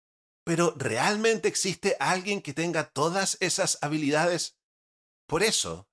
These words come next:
es importante escribir descripciones de trabajo claras y sensatas. Imagina que necesitas un vendedor y aparece alguien que encaja más o menos,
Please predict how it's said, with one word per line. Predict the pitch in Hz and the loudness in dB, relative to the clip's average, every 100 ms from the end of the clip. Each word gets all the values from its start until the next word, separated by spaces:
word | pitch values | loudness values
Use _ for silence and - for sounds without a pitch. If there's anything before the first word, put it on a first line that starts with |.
| _ | _
es | 131 | -2
importante | 180 170 123 151 147 147 156 151 | -2 -2 -4 -2 -2 -2 -4 -4
escribir | 139 - - 107 95 208 254 - | -6 -8 -6 -6 0 0 0 -6
descripciones | 101 110 - 104 - - 120 190 196 | -4 -4 -4 -8 -4 -2 0 0 2
de | 202 | 0
trabajo | - 156 165 - 85 90 _ _ _ | 2 2 0 -2 -6 -8 _ _ _
claras | - 139 190 202 - - | 0 2 2 0 -2 -4
y | 131 | -2
sensatas. | 127 104 85 76 67 - - _ _ _ _ _ _ - | 0 0 -2 -6 -12 -14 -16 _ _ _ _ _ _ -4
Imagina | 143 131 240 269 | -2 0 0 0
que | 202 | 2
necesitas | 190 143 135 190 190 - | 0 0 -2 0 0 0
un | |
vendedor | 160 156 135 131 190 196 | 0 0 2 4 4 4
y | 156 | 2
aparece | 127 135 147 175 - | 0 0 0 0 2
alguien | 147 170 185 | 0 0 -2
que | 160 | -2
encaja | 131 139 147 - | -2 0 -2 0
más | 135 151 170 | 0 0 0
o | 170 | 0
menos, | 175 160 87 90 - | 0 -2 -2 -6 -10